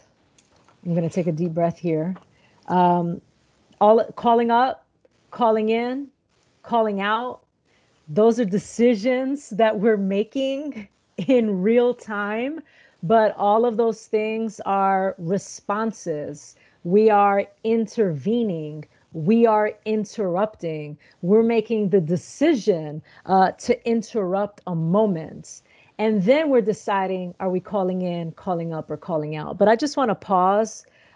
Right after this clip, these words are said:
on the moment before. I'm gonna read a, a quotation.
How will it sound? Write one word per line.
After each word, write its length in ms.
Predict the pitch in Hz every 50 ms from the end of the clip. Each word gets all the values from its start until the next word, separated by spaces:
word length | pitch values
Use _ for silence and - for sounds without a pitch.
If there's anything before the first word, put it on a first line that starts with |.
| _ -
on 180 | 185 196 190 190
the 80 | 190
moment 420 | 185 185 180 180 190 202 202 185 175
before. 680 | 175 151 - - - 175 165 165 175 190 214 233 226 _ _ -
I'm 140 | 190 202
gonna 160 | 214 240 233 214
read 260 | 190 214 214 220 208
a, 320 | 202 190 180 175 175 - -
a 160 | - 180 170
quotation. 760 | - - 190 175 170 - 180 175 170 - 165 151 151 160